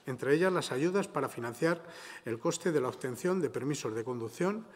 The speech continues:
y la realización de cursos de actitud profesional con la financiación de hasta mil ochocientos euros por cada alumno.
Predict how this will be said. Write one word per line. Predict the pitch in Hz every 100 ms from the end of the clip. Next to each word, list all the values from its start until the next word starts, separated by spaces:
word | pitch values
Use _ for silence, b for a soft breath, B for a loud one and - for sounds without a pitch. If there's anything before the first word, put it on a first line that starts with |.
| B B B
y | 160
la | 170 185
realización | 180 165 139 139 135 - 180 185
de | 131
cursos | 185 - 160
de | 135
actitud | 120 123 135 156
profesional | - 117 120 123 131 147 147
con | 135
la |
financiación | 120 123 123 123 117 165 165
de |
hasta | 135 - 117
mil | 147 170
ochocientos | - 117 147 131 110
euros | 135 135 131
por | - 104
cada | 95 95
alumno. | 95 85